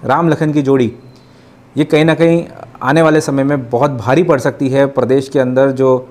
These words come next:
विभिन्न, अ, पार्टियां हैं, प्रदेश, चाहे कांग्रेस हो चाहे बीजेपी हो, इन सब पर भारी पड़ सकते हैं, क्योंकि जो युवा है, युवा जो जाट हैं, जाट नेता के रूप में जो युवा, युवा हैं,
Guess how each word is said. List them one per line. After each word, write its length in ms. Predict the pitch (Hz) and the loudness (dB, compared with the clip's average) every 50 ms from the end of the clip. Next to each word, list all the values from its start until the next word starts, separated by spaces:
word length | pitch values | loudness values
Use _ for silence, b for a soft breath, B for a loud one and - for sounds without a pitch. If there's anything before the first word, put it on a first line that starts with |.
| - - | -12 -8
विभिन्न, 300 | - 120 120 131 131 135 | -6 -4 -2 -2 -2 -2
अ, 1120 | 135 131 127 127 120 120 113 110 107 - - - - - _ _ _ - - - - 120 113 | 0 0 0 -2 -2 -2 -2 -4 -6 -8 -12 -18 -20 -20 _ _ _ -20 -20 -16 -14 -12 -8
पार्टियां 460 | 113 - 113 120 - 139 143 143 127 | -4 -2 -2 -2 0 0 -2 0 0
हैं, 160 | 127 135 139 | -2 -2 -4
प्रदेश, 520 | 135 123 113 117 123 120 120 117 117 117 110 | -4 -4 -4 -2 -2 0 0 0 0 -2 -2
चाहे 140 | 117 113 | -2 -4
कांग्रेस 320 | 110 - 113 117 127 135 - 131 | -2 -2 -2 -2 -2 -2 -2 -2
हो 60 | 123 | 0
चाहे 160 | 123 131 123 | 0 0 0
बीजेपी 360 | 120 117 113 113 135 135 131 | 0 -2 -2 -2 -2 -2 -2
हो, 180 | 113 120 127 123 - - - - 123 | -4 -4 -4 -6 -10 -20 -14 -10 -10
इन 60 | 120 | -6
सब 240 | - - 151 147 - | -2 -2 -2 0 -2
पर 100 | 143 135 | -2 -4
भारी 300 | 120 - - 120 143 147 | -4 -4 -4 -2 -2 0
पड़ 160 | 143 139 120 | 0 -2 -2
सकते 260 | - 127 120 - 127 | -2 -6 -8 -8 -8
हैं, 220 | 113 113 143 - B B B B B B B B B B B - | -8 -8 -10 -12 B B B B B B B B B B B -6
क्योंकि 280 | 170 175 208 226 226 | -2 0 2 2 2
जो 200 | 202 180 160 190 | 0 2 2 2
युवा 420 | 185 160 156 160 185 208 208 196 185 | 2 4 4 4 4 4 4 4 4
है, 200 | 175 170 151 139 | 4 2 2 2
युवा 200 | 156 165 185 180 | 2 4 4 4
जो 120 | 175 180 | 4 2
जाट 340 | 156 147 139 139 156 156 - | 2 4 2 2 2 0 -2
हैं, 400 | 143 131 123 110 101 101 113 117 | -4 -4 -4 -4 -8 -10 -6 -2
जाट 240 | 120 123 123 123 127 | 0 0 0 0 -4
नेता 300 | 123 117 123 131 127 123 | -4 -2 -2 0 0 0
के 140 | 117 131 | -2 -2
रूप 180 | 123 120 117 127 | -4 -4 -4 -4
में 80 | 127 123 | -4 -2
जो 80 | 127 | -2
युवा, 320 | 123 120 123 120 139 147 139 | -2 -4 -2 0 0 0 2
युवा 300 | 127 139 160 185 185 156 | 2 2 2 2 2 0
हैं, 240 | 123 110 101 104 | -2 -6 -10 -12